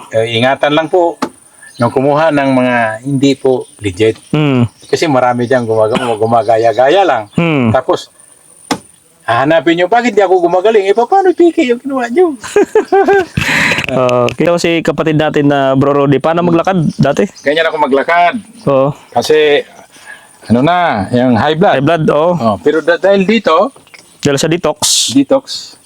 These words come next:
Speaker 2: ay talagang tuwid na maglakad.
Speaker 1: tuwid na ako maglakad.
Speaker 2: Okay.
Speaker 1: Tapos, tinan mo, makajaging pa ako. Oh, alam mo na,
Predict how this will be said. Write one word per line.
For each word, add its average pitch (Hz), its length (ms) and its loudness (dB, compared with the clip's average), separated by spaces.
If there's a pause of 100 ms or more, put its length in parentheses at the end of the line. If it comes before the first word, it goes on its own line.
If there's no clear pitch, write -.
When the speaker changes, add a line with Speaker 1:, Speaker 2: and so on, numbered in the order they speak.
(120)
Speaker 2:
ay 127 260 -2
talagang 131 320 -2
tuwid 127 240 2
na 123 160 0
maglakad. 120 400 2
Speaker 1:
tuwid 120 80 -4
na 110 80 2
ako 107 120 -4
maglakad. 104 280 -2
Speaker 2:
Okay. 107 160 2
Speaker 1:
Tapos, - 240 0
tinan 160 240 0
mo, 170 140 0
makajaging 131 540 0
pa 151 140 -2
ako. 131 140 -4
Oh, 151 160 4
alam 123 220 2
mo 151 100 -2
na, 170 100 0